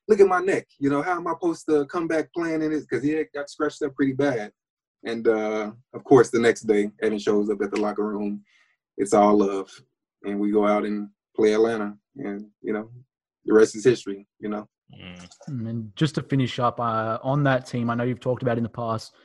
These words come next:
Speaker 3: Dan Burke's been one of your many mentors, and obviously
Speaker 1: Yeah.
Speaker 3: he's not with the Pacers anymore, but he was with them for a long time. So what was, uh,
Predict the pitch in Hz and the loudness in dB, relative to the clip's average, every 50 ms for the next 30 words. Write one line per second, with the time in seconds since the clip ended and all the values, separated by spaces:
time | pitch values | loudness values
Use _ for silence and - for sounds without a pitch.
0 | _ _ _ _ _ _ - 123 120 120 120 120 107 120 117 113 113 - - - | _ _ _ _ _ _ -8 -6 -4 -4 -4 -4 -4 -4 -4 -4 -4 -8 -10 -10
1 | - 113 110 110 107 107 107 110 107 110 110 113 110 107 104 107 107 110 110 110 | -8 -6 -4 -4 -4 -4 -4 -4 -4 -4 -4 -4 -4 -4 -4 -4 -4 -4 -4 -4
2 | 107 107 104 104 104 - - 117 113 107 110 107 104 101 - - _ _ _ _ | -4 -4 -4 -6 -6 -6 -6 -6 -6 -4 -4 -6 -6 -8 -12 -16 _ _ _ _
3 | _ _ - 113 110 104 107 110 113 107 - 117 110 104 110 123 113 110 113 113 | _ _ -8 -6 -2 -2 -2 -2 -2 -2 -4 -4 -4 -4 -2 -2 -2 -2 -4 -6
4 | 113 113 - - 113 113 107 - 110 110 113 117 117 117 113 113 113 110 113 113 | -6 -8 -8 -6 -6 -6 -6 -8 -6 -6 -4 -4 -4 -4 -2 -4 -2 -2 -2 -4
5 | 104 95 120 117 110 110 120 110 117 110 - 127 117 113 110 110 110 110 - - | -4 -4 -6 -6 -6 -6 -6 -6 -6 -6 -6 -8 -6 -6 -6 -6 -6 -6 -8 -6
6 | 113 110 107 104 - - 107 104 101 - _ _ _ _ _ _ _ _ - 123 | -6 -6 -6 -6 -6 -8 -8 -8 -8 -10 _ _ _ _ _ _ _ _ -4 -2
7 | 135 160 160 151 151 143 135 123 131 131 127 123 120 120 117 117 | -2 0 0 -2 -2 -2 -2 -2 -2 -2 -2 -2 -4 -4 -6 -8